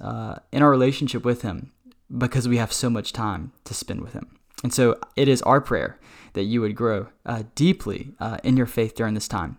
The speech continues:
And so, David, would you, uh, uh, pray to, to end this podcast for us?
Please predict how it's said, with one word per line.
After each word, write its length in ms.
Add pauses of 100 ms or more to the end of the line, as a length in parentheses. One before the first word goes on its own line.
And 80
so, 80
David, 300
would 180
you, 160
uh, 160 (100)
uh, 100
pray 440
to, 240 (100)
to 160
end 120
this 100
podcast 380
for 120
us? 180